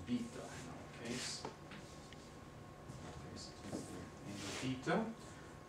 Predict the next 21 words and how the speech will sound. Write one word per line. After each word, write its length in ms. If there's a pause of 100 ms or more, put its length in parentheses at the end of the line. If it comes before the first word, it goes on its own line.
(100)
And 220
so 120
that 180
is 160
for, 220
we 260
can 120
note 200
that 180
is 80
for 320 (220)
current 240
number 160 (120)
one, 120 (260)
exactly. 300 (2000)
If 440
we 200 (220)
take, 540 (360)
uh, 420 (600)
the 240 (280)
smaller 600